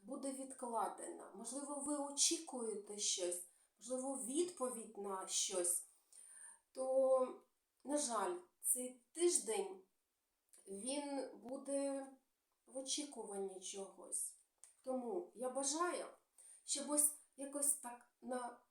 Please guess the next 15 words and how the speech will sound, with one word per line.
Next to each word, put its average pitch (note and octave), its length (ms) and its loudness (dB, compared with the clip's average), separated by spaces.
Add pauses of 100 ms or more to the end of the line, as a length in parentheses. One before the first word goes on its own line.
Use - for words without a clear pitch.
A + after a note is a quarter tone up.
початку D4 540 -2
тижня A#3 680 0 (240)
випала A3+ 340 -8
вам A#3+ 260 -6
карта C4+ 300 -8
таких C4 480 -8
мрій, F4+ 460 -2 (840)
то C#4 460 2 (1300)
заплануйте D4+ 1000 2
собі G3 480 2
щось, - 640 2 (440)
мрійте. C#4+ 960 -2 (680)
Нехай F4 340 6
ваші D4+ 420 4
мрії, C4+ 720 2